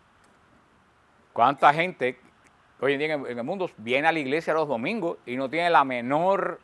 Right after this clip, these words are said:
idea de qué Dios espera de ellos? Y ustedes se asombran que te-, tenía dos mujeres, nosotros, muchos de nosotros hacemos cosas peores y vamos a la iglesia el domingo. Algunos lo hacen por desconocimiento,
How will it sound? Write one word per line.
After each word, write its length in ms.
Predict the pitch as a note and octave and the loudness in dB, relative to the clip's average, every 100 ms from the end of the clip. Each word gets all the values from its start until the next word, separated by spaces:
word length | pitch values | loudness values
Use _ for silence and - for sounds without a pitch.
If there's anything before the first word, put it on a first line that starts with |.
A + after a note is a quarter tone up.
| - | -6
idea 440 | C#3 D#3 G#3+ B3+ - _ _ - _ _ _ _ | 2 4 4 0 -8 _ _ -20 _ _ _ _
de 120 | A#2+ B2 | -6 -2
qué 140 | C3 | 0
Dios 180 | C#3 E3 | 2 0
espera 340 | E3 C3+ C#3+ | 0 0 0
de 100 | D3+ | 0
ellos? 180 | C#3+ C4 - _ _ _ _ _ - | -2 -6 -14 _ _ _ _ _ -6
Y 40 | |
ustedes 180 | A2+ D3 | 0 4
se 80 | D#3+ | 4
asombran 300 | D3 D#3 D3 | 4 2 0
que 80 | |
te-, 100 | C3 | -2
tenía 320 | C3+ C3+ B2+ C3 | -4 -4 -2 -4
dos 100 | D3+ | -6
mujeres, 320 | C#3+ F#3 G3 | -2 0 0
nosotros, 220 | C3 C#3 | -4 -6
muchos 140 | C#3 | -4
de 60 | D3+ | 0
nosotros 200 | C#3+ D3+ | 0 -2
hacemos 180 | D#3 C#3+ | -6 -6
cosas 220 | C#3+ F3+ | -6 -4
peores 400 | - B2+ A3 F#3+ - _ _ | 0 2 2 -2 -10 _ _
y 60 | A#2+ | -4
vamos 220 | B2 D3+ | -2 0
a 20 | |
la 60 | D3+ | -2
iglesia 200 | C3+ C#3+ | -2 -4
el 60 | D3+ | -2
domingo. 300 | C3+ B2+ F#3 _ _ _ _ _ _ _ _ _ _ _ _ _ | -4 -6 -14 _ _ _ _ _ _ _ _ _ _ _ _ _
Algunos 380 | C#3+ C3 F#3 G#3 | 0 2 2 6
lo 80 | F#3 | 6
hacen 200 | G3 G3+ | 4 0
por 160 | F#3 | -2
desconocimiento, 920 | D3 C3+ - C3 B2+ C3 B2+ D#3 G2+ | -2 -2 0 -2 -4 -6 -6 -6 -10